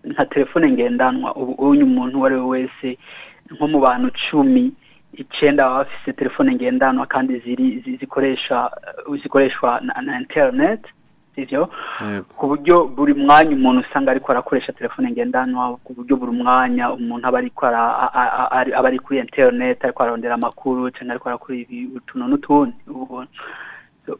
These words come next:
Speaker 1: ku, mu ncamake novuga yuko abantu babangamirwa cane, cane,
Speaker 2: Yego.
Speaker 1: n'abantu babangamirwa bakoresha mu bintu vy'amatelefone ngendanwa. N'amakompyuta, amaordinateur arakoreshwa sana muri ubwo bubi.
Speaker 2: Yego.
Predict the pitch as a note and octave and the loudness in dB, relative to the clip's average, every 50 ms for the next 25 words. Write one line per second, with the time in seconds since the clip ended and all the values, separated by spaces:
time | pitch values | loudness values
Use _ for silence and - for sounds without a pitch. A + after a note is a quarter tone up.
0 | _ _ - - - - C3+ C3+ - C3+ C3+ C3+ C3 - - - - - - - | _ _ -20 -18 -12 -6 -4 -2 -2 0 -2 -2 -4 -6 -2 0 2 2 2 2
1 | F3 D#3+ D3 D3 - - C3+ B2+ A#3 - C#3 C#3 C3+ C3 B2+ B2+ - - D3 E3+ | 2 0 0 2 2 2 0 2 4 2 4 6 6 4 2 2 2 2 2 2
2 | A#4 - - - _ _ _ _ _ _ _ _ _ _ _ _ _ _ _ _ | 2 0 -6 -16 _ _ _ _ _ _ _ _ _ _ _ _ _ _ _ _
3 | _ _ _ - D3+ C#3+ C#3+ C#3+ C#3+ C#3+ C#3+ C#3+ C#3+ C3+ C3 C3+ C3+ C3+ C#3 C#3+ | _ _ _ -2 0 2 2 2 2 2 2 2 2 2 2 2 2 2 2 0
4 | D3 D3 C#3+ C3 C3 - B2 A#2 - - - - - C#3+ B2+ A#2+ A#2+ A#2+ B2 - | 0 0 0 -4 -2 -2 -2 -2 -2 -4 -8 -4 -2 0 0 0 -2 -4 -8 -12
5 | - - - - C3+ B2 - - B2 C3 D3+ G3 A3+ - _ _ - - G#2 G2+ | -14 -10 -6 -4 -4 -4 -4 -6 -6 -4 -6 -6 -8 -12 _ _ -10 -8 -8 -8
6 | F#2 _ - C3+ B2+ B2 B2 B2 B2+ B2+ B2+ B2+ B2+ C3 B2+ B2 B2 B2 - B2+ | -8 _ -8 -6 -2 0 2 2 2 2 0 -2 -4 -4 -4 -4 -6 -8 -8 -8
7 | B2+ B2+ B2+ C3 C3+ C#3 C#3 C3+ B2+ C3 B2+ - C3 - - D3 C#3+ C#3+ - C#3 | -4 -4 -4 -4 -4 -4 -4 -4 -4 -4 -6 -6 -6 -4 -2 -2 -2 -2 -4 -6
8 | B2 C3 D#3+ - - - - - C3 C3 B2+ C3 C3 - C#3 C#3+ - C#3+ - - | -8 -8 -10 -10 -12 -14 -14 -12 -10 -10 -10 -10 -12 -10 -10 -10 -10 -10 -12 -14
9 | C#3+ C#3 - C#3 C3+ C3 C3 - - C3+ C3+ C3 - - - - - - - - | -14 -10 -8 -6 -6 -6 -6 -10 -10 -10 -8 -8 -10 -10 -14 -20 -20 -18 -18 -18
10 | - - - C#4+ D#4+ E4+ E4 E4 - - - C4 - - - C#3+ C#3 - - D3 | -8 -4 0 2 2 2 2 2 0 0 0 -2 -2 -4 -2 -2 -2 0 0 0
11 | C3+ C3+ B2+ B2 - C3 B2 B2 - - - C3+ C3 B2 B2 B2 - - D3+ C3+ | 2 0 -2 -4 -6 -8 -8 -8 -6 -4 -2 0 0 0 -4 -6 -6 -4 -4 -4
12 | C3 - - B2+ A2+ - - C#3+ C3 B2+ B2+ B2+ B2 B2+ B2 B2 B2 B2+ A#2+ B2+ | -4 -6 -10 -12 -12 -10 -8 -6 -4 -4 -4 -4 -6 -6 -8 -8 -8 -8 -4 -2
13 | C#3 D3+ F#3+ A#3+ C#4 - _ _ _ _ _ _ _ _ - A2 G#2+ G#2 G2+ - | -2 -2 -2 -2 -4 -6 _ _ _ _ _ _ _ _ -8 -8 -8 -8 -10 -14